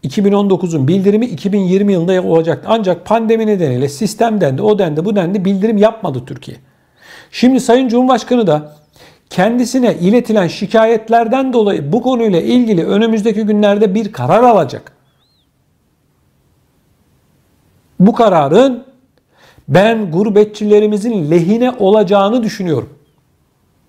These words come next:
O nedenle sizlerden ricam şu. Daha doğrusu sizin için söylüyorum şunu.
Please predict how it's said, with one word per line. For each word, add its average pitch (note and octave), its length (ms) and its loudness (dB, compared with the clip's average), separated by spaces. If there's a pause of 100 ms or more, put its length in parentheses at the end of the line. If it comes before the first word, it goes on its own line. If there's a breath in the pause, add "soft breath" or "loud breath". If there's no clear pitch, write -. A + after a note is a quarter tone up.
(840)
O G#3 160 2
nedenle A#3+ 580 0 (520)
sizlerden F3 640 0
ricam F3 340 -4
şu. - 220 -8 (1000)
Daha D3 200 2
doğrusu G#3 500 0 (100)
sizin G#3 300 0
için F#3 180 -4
söylüyorum B2 500 -6
şunu. F#3+ 260 -10